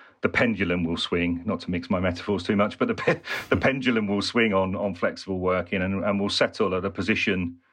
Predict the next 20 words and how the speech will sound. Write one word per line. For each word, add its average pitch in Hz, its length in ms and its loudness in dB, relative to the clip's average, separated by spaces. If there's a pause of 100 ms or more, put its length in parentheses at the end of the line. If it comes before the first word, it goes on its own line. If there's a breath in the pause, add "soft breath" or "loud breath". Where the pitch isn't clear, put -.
(480 soft breath)
probably 104 400 0
a 98 80 6
little 107 180 2
bit 104 240 -2
far 101 240 2
removed 98 400 0
from 101 140 -4
what 98 200 0
we 98 300 -2
first 92 340 0
anticipated. 90 520 -2
I 98 60 4
referenced 95 500 -2
in 95 40 -6
the 95 60 -2
London 95 300 0
breakfast 92 340 -4
the 101 80 -2
martini 98 540 2
syndrome, 87 520 -4